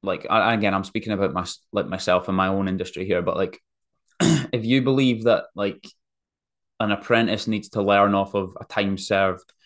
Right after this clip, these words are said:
someone that's been plumbing for, for twenty years, then why would you not need one yourself then? So you're saying to the apprentice, "You need to learn off of me before you can fucking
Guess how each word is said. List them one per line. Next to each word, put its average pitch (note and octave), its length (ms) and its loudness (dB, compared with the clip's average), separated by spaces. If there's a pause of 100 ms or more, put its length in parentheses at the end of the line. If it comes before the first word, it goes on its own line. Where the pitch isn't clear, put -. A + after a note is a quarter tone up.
(340)
someone G2+ 280 -4
that's - 180 -10 (300)
been G2+ 400 0
plumbing G2 480 0
for, F#2 300 -4 (180)
for - 120 -2
twenty G2+ 340 0
years, G2 440 0 (460)
then G2+ 380 2 (100)
why G#2+ 180 2
would A#2 260 0
you G#2+ 200 -2
not A2+ 200 0
need G#2+ 220 -4
one G#2 200 -4
yourself G2 480 0
then? F2+ 220 -8
So - 140 -6
you're A#2 240 2
saying B2 300 0
to B2 100 -4
the A2 120 2
apprentice, G2 500 -4
"You A2+ 80 2
need A2+ 220 2
to A2+ 60 0
learn G#2+ 260 2
off G2 200 -4
of G2 60 -6
me G2+ 180 -2
before G2+ 300 -4
you G2+ 160 -2
can F#2+ 180 -10
fucking F#2+ 460 -8